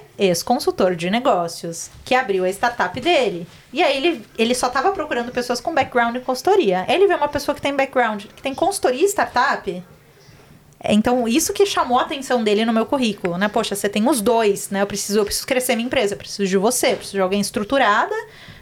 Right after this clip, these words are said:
né? Que, que, enfim, que me ajude aqui." E, e aí eu já tava, mesmo sem trabalho, eu já tava tão confiante de mim que eu já consegui pedir um salário muito maior, que eu já consegui me vender muito melhor. É,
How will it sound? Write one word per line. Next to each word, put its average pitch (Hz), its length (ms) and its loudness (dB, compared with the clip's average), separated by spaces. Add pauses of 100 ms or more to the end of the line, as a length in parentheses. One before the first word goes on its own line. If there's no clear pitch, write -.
né? 202 120 -4
Que, 240 320 -4 (480)
que, - 80 4
enfim, 208 280 -2 (140)
que - 100 -2
me 285 60 4
ajude 294 320 0
aqui." 233 320 -2 (800)
E, 196 300 4
e 254 100 2
aí 269 80 4
eu 269 40 2
já 285 100 -2
tava, 285 240 0
mesmo 285 340 0
sem 466 160 -2
trabalho, 254 600 2
eu 240 80 -6
já 269 120 -4
tava 277 180 -2
tão 320 160 0
confiante 320 480 -2
de 202 60 0
mim 254 340 0 (320)
que - 100 -2
eu 285 60 2
já 285 100 2
consegui 262 680 -2 (420)
pedir 240 200 0
um 349 80 0
salário 247 340 0
muito 220 160 -12
maior, 202 400 4 (300)
que - 80 -4
eu - 20 2
já 226 80 0
consegui 214 360 0
me 220 100 2
vender 214 380 2
muito 233 220 -4
melhor. 196 400 4 (400)
É, 202 500 4